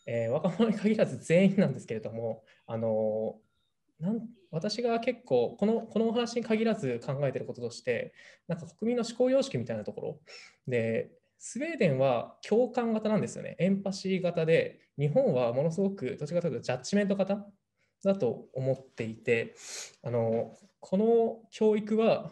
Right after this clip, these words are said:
えっと、将来の子どもたちにとって適切だろうとか、あの、こういったものは若者にとってふさわしくないとか、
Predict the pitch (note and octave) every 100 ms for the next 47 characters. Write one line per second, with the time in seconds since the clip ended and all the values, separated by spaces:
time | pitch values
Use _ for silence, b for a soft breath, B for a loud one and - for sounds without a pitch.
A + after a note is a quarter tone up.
0 | - _ - B2 A#2 - A2+ A2+ A2+ -
1 | _ _ _ _ _ _ - - F#3 B2+
2 | - C#3+ D#3+ C#3 - - B2+ - - C#3
3 | - G3+ C#3+ E3 F3+ G2+ - - B2 A#2+
4 | A#2+ B B B B A2+ A2+ A2+ A2+ F#3+
5 | G3 G3 F#3 F#3+ G3 B2+ B2+ A2+ A#2+ E3+
6 | F3 F3 F3 F3+ - - F#3 F#3 F#3 -
7 | A#2 B2+ A2+ G#2+ - G#2+ -